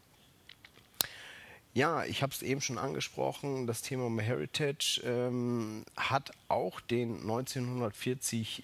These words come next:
Zensus und hat jetzt vor ein paar Tagen auch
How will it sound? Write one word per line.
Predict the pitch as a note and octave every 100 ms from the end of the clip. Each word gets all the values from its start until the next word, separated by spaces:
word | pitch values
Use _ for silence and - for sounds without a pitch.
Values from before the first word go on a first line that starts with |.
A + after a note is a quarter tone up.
| -
Zensus | - A#2 B2+ C#3+ D3 D3 -
und | - A#2+ A#2 A#2+
hat | C3
jetzt | A#2+ A#2
vor | - B2
ein | A2 G#2
paar | A2 G#2+
Tagen | - A2 A2+ A2+
auch | - G#2 A#2